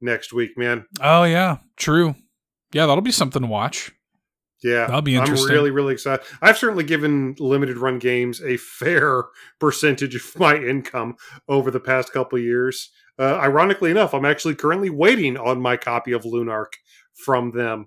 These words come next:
Speaker 2: Oh, nice.
Speaker 1: Uh, <laughs>
Speaker 2: I'm waiting on, I'm waiting on a few things, uh, from L R G myself right now too. So I'll be curious
Speaker 1: Yeah.
Speaker 2: to see if there's anything there that, uh, that makes my ears perk up.
Speaker 1: I know the Jurassic Park collection's gonna be there.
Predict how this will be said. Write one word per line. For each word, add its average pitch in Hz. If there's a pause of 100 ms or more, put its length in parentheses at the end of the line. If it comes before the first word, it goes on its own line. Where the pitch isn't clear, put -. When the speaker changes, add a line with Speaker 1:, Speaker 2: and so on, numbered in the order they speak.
Speaker 2:
Oh, 131
nice. 131
Speaker 1:
Uh, 117
<laughs> -
Speaker 2:
I'm 135
waiting 143
on, 131
I'm 185
waiting 254
on 220
a 190
few 170
things, 135
uh, 113
from 113
L 110
R 107
G 110
myself 101
right 98
now 92
too. 90
So 92 (360)
I'll 131
be 160
curious 147
Speaker 1:
Yeah. 117
Speaker 2:
to -
see 131
if 117
there's 120
anything 120
there 113
that, 110
uh, 104
that 101
makes 113
my 110
ears 107
perk -
up. 107 (640)
Speaker 1:
I 160
know 156
the 139
Jurassic 123
Park 123
collection's 110
gonna 110
be 107
there. 110